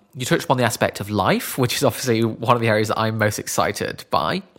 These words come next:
So there will be people doing field expeditions to collect samples from particularly promising areas. For example, um, there have been some studies which have suggested that there are areas of Mars where periodically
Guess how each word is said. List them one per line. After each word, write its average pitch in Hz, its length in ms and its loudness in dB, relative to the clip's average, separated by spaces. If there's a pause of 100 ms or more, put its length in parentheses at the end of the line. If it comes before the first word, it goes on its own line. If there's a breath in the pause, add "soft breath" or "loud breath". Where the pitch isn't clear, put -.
(760 loud breath)
So 117 440 4
there 110 160 2
will 131 140 2
be 127 120 -4
people 113 320 -4
doing 104 320 -4
field 143 440 0
expeditions - 680 -6
to 107 120 -8
collect - 340 -6
samples 147 560 0
from 117 120 -8
particularly - 360 -10
promising 104 440 -4
areas. 123 380 -4 (680 soft breath)
For - 180 4
example, 110 680 2
um, 104 260 -4 (300)
there 120 200 2
have 139 340 2
been 107 520 -2
some 139 300 -4
studies 135 560 -4
which 110 240 -6
have 101 160 -2
suggested 107 420 -2
that 107 200 -4
there 104 160 4
are - 140 2
areas 131 480 2
of 92 120 -6
Mars 117 460 0
where 104 140 0
periodically 147 1120 -2